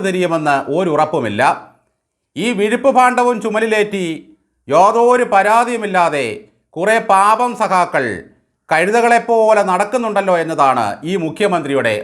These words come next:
മഹാഭാഗ്യം. ആട്ടാനും തുമ്മാനുമല്ലാതെ സ്വന്തം നിലയ്ക്ക് ഒന്നും ചെയ്യാൻ നമ്മുടെ മുഖ്യമന്ത്രിക്ക് കഴകത്തില്ല. എന്നിട്ടാണ്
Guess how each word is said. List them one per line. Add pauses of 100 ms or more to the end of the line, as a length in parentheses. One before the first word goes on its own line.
മഹാഭാഗ്യം. (1200)
ആട്ടാനും
തുമ്മാനുമല്ലാതെ (220)
സ്വന്തം
നിലയ്ക്ക് (300)
ഒന്നും
ചെയ്യാൻ (180)
നമ്മുടെ
മുഖ്യമന്ത്രിക്ക് (140)
കഴകത്തില്ല. (760)
എന്നിട്ടാണ്